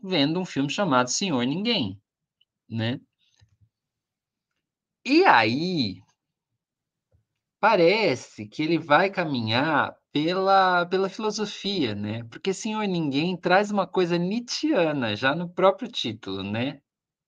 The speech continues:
É, é claro,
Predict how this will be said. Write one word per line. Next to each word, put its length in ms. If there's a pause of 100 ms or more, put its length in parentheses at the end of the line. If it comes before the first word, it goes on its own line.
(120)
É, 1080
é 40
claro, 840